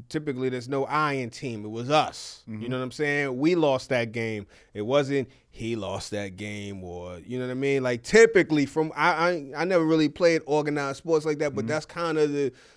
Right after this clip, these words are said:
Speaker 1: the gist that I got. Like, they were all, we all in it together type shit.
Speaker 2: Right.
Speaker 1: So it's almost like when you start pointing fingers,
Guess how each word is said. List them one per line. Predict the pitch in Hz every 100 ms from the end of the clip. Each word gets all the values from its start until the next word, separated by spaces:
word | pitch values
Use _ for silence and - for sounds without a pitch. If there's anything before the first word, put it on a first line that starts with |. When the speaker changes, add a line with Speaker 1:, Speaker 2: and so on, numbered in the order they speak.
| _
Speaker 1:
the | 131 135
gist | 120 143 180 -
that | 180
I | 175
got. | 165 180 196 143
Like, | 143
they | 143
were | 143 131
all, | 147 156 156 151 139 120
we | 135
all | 147 160 156 156 160
in | 160
it | 156
together | - 131 147 165 147
type | 123 143 123
shit. | - 147 127 - -
Speaker 2:
Right. | 98 87
Speaker 1:
So | - 147 135 127
it's | 127
almost | 147 151 147 139 147
like | 143 135 127 -
when | 139 139
you | 165
start | - 170 135
pointing | 165 151 139
fingers, | 131 127 151 156 139 127 120